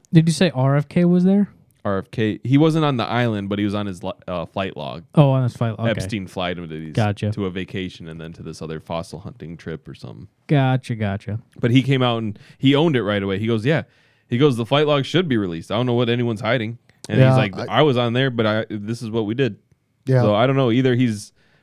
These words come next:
Speaker 2: really good at getting ahead of stuff, or he's probably the most honest person we'll ever see running in the political ring ever.
Speaker 3: Yeah.
Speaker 2: I
Speaker 1: Well,
Speaker 2: don't know.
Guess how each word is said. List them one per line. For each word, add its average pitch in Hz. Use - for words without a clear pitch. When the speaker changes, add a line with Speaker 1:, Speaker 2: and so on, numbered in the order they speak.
Speaker 2:
really 156
good 151
at 139
getting 139
ahead 135
of 147
stuff, 175
or 120
he's 113
probably 127
the 120
most 120
honest 120
person 120
we'll 113
ever 117
see 110
running 113
in 107
the 101
political 107
ring 104
ever. 95
Speaker 3:
Yeah. 123
Speaker 2:
I 117
Speaker 1:
Well, 175
Speaker 2:
don't 85
know. 87